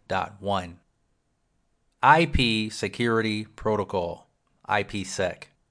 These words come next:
I P sec is a V P N tunneling protocol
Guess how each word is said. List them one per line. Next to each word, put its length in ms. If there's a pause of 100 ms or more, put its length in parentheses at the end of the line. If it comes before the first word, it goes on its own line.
(1000)
I 140
P 160
sec 420
is 400
a 120
V 240
P 240
N 360
tunneling 540
protocol 760